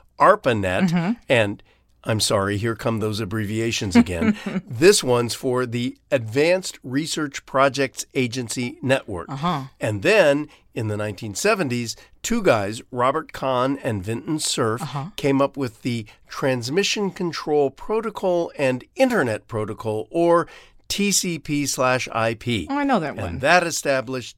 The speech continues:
Speaker 1: standards. Yeah, we've heard that one. It established standards for sharing information among networks of computers.
Speaker 2: So now you could have networks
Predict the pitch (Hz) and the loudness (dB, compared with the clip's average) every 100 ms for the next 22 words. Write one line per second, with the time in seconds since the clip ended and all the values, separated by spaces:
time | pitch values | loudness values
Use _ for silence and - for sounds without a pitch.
0 | - - 160 165 160 113 104 123 196 156 | -10 -6 2 4 4 0 -4 -2 0 0
1 | 123 160 123 101 101 101 156 190 - - | -2 -6 -6 -6 -6 -8 -6 -8 -10 -20
2 | - - 147 - 170 131 143 135 135 - | -14 -6 -6 -4 -4 0 0 0 0 -4
3 | - - 156 151 143 139 127 - 131 117 | -6 0 2 2 0 -2 -6 -6 -4 -2
4 | - 143 143 147 139 131 131 127 123 - | -2 0 2 4 2 0 -2 -2 -2 -4
5 | 120 117 113 117 117 127 214 262 123 92 | -4 -2 0 -2 -2 4 4 4 -2 -4
6 | - - - 95 104 90 - 90 78 67 | -6 -8 -6 -6 -8 -8 -6 -6 -8 -12
7 | - - 240 220 220 214 254 302 254 247 | -16 -2 0 4 6 6 6 6 4 2
8 | 240 214 170 165 202 - 208 202 - | 2 2 2 4 2 2 -2 -2 -6